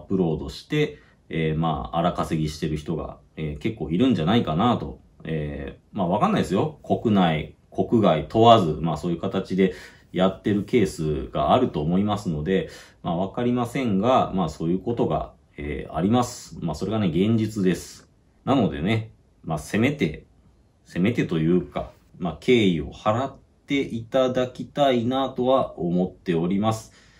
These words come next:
えー、これをね、見ていただいている皆さんの方もね、そういうことがあるんだよというのをご理解の上で、えー、まあ、もしね、同じような動画、パクリ動画がもしあれば、えー、教えていただけると、まあ、少しはね、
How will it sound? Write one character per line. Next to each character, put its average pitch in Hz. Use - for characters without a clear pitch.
え 80
ー、 -
こ 120
れ 131
を 131
ね、 156
見 95
て 107
い -
た 92
だ 87
い 85
て 92
い 85
る 85
皆 113
さ 127
ん 101
の 87
方 80
も 76
ね、 123
そ -
う 95
い -
う -
こ 120
と 90
が 92
あ 147
る 175
ん 123
だ 82
よ 104
と -
い 82
う 117
の 90
を -
ご 87
理 127
解 110
の 90
上 123
で、 160
え 78
ー、 -
ま 90
あ、 87
も 139
し 113
ね、 151
同 90
じ 82
よ 107
う -
な -
動 82
画、 80
パ 80
ク 98
リ 95
動 113
画 92
が 85
も 98
し 85
あ 98
れ 135
ば、 113
え 76
ー、 -
教 87
え -
て 82
い 80
た 87
だ 80
け 92
る 82
と、 127
ま 101
あ、 -
少 156
し -
は 87
ね、 98